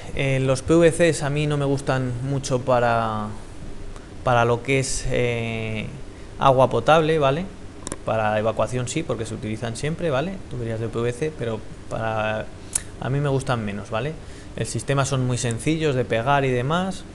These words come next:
Eh, y luego para distribución de agua de las viviendas se lleva mucho, eh, el polietileno reticulado, el pex,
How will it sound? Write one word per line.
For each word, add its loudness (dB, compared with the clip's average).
Eh, 6
y 4
luego 10
para 8
distribución 0
de 4
agua 4
de 6
las 8
viviendas 4
se 0
lleva 6
mucho, 2
eh, -2
el 4
polietileno 4
reticulado, 2
el -4
pex, -4